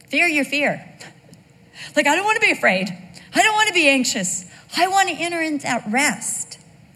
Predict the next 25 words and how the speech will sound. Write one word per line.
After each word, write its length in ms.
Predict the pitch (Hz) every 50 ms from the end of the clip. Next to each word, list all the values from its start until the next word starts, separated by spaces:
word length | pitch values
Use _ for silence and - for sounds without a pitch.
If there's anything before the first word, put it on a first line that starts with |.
| _ - - - - - - - - - -
It 160 | 311 330 -
was 180 | 311 320 269 -
a 80 | 294 277
rest 440 | 247 247 285 311 330 - - -
that 300 | - 254 233 247 - - -
Israel, 540 | 285 311 311 269 - 220 180 165 170 180 175 - - - - - - - - - -
though 200 | - 254 262 262
they 440 | 214 226 269 247 233 226 220 220 - - - -
were 160 | - 208 208 180
promised 680 | - - - - 269 320 339 349 359 359 - - -
it, 160 | 370 370 - - - - - - - _ - - - - - - -
though 120 | 247 254
God 380 | 220 196 240 233 233 214 - -
intended 760 | 226 214 220 208 214 - - - - 254 302 311 339 370 359
it 200 | 359 359 349 349 -
for 180 | 320 320 320
them, 220 | 285 330 330 330 330 - - - _ _ _ - - - - - -
though 140 | - 277 277
God 560 | 214 220 233 220 202 180 175 165 160 147 147
wanted 360 | 160 190 247 302 349 381 381 381
it 220 | 370 370 - -
for 220 | - 349 349 330
them, 320 | 294 339 330 330 311 320 - - - - - - - _ - - - - - -
they 220 | 190 240 247 226
never 640 | 214 214 226 226 233 240 233 247 262 269 269 277 -